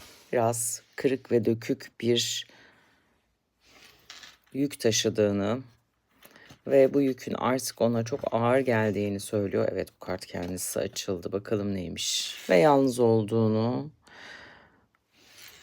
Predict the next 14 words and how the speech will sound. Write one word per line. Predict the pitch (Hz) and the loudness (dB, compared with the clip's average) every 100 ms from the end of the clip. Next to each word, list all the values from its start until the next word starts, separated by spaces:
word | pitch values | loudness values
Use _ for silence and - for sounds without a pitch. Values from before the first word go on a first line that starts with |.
| - _ - | -20 _ -6
belki | 156 156 | -4 0
de | 170 156 | -2 0
bu | - | 0
ayrılığın | - 160 160 165 156 160 160 165 170 - | 2 4 2 2 2 2 2 -2 -8 2
veya | 143 139 139 135 | 6 8 8 4
işte | - - - 147 | 0 -6 -6 -4
bu | - | -4
uzaklaşmanın | 147 147 151 151 147 - - 160 160 156 156 151 | 0 0 0 0 0 0 -2 -2 -2 -4 -4 0
ya | 131 | 0
da | 139 | 0
soğuk | - 151 156 - - | -2 0 0 -2 -2
durmanın | 165 160 156 156 156 156 160 160 - - - - - - - | 0 0 0 -2 -2 -2 -4 -8 -12 -20 -20 -20 -20 -16 -4
onun | 165 165 165 | -2 0 -2
içinde, | - - - 160 156 156 160 160 | -6 -6 -4 -2 0 4 4 2